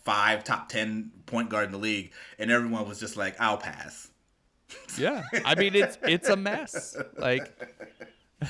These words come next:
Speaker 1: It's an absolute mess. The reason I say that Brooklyn, if, if, if I were a betting man, is that they both end up back there, or at least he ends up back there. I think Kyrie is gone. I think
Speaker 2: See, and
Speaker 1: it, it
Speaker 2: Kyrie to the Lakers,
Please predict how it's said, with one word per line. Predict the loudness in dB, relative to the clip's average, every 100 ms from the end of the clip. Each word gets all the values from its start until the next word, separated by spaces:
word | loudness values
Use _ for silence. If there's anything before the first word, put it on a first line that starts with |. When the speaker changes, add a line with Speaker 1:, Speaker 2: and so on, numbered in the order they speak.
| -4
Speaker 1:
It's | 0 2
an | 8
absolute | 12 12 10 4 4 4
mess. | 2 2 0 -12 -16 -2
The | 6
reason | 6 6 8
I | 8
say | 8 4 6
that | 6 8
Brooklyn, | 6 6 2 -4 -6 -2 4
if, | 4 8
if, | 6 6
if | 4 10
I | 10
were | 10
a | 8
betting | 8 6 6
man, | 2 2
is | 0
that | -2
they | -2
both | -2 -2
end | -2 -2
up | -2
back | -2 -4 -2
there, | -4 -4 -8 _ 0
or | 2 4
at | 4 4
least | 0 0
he | 2 2
ends | 2 0
up | 0
back | -2 -2
there. | 2 6
I | 6
think | 6 2
Kyrie | 6 6 6 0
is | -2
gone. | -10 -14 -18 -20 _ _ _ _ _ 0
I | 2 4
think | 4 4
Speaker 2:
See, |
and | 2 2
Speaker 1:
it, |
it | 2
Speaker 2:
Kyrie | 2 4 2
to | 2
the | 4
Lakers, | 4 2 2 0 -2 -6 -12